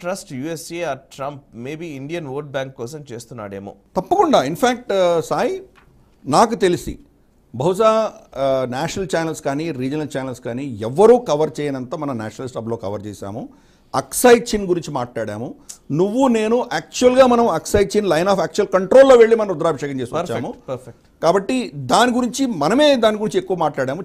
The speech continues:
Speaker 2: చైనా ఆక్రమిత భూభాగాల గురించి మాట్లాడాము. ప్యాంగాంగ్‌సో వెళ్ళాం మనము. అంతేకాదు షక్స్గమ్ వ్యాలీ నుంచి కూడా మనం మాట్లాడాము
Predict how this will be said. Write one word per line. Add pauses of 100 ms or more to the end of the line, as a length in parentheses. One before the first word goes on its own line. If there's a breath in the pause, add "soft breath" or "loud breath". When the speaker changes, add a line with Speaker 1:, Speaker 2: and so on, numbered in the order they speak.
Speaker 2:
చైనా
ఆక్రమిత
భూభాగాల
గురించి
మాట్లాడాము.
ప్యాంగాంగ్‌సో
వెళ్ళాం
మనము. (720 soft breath)
అంతేకాదు
షక్స్గమ్
వ్యాలీ
నుంచి
కూడా
మనం
మాట్లాడాము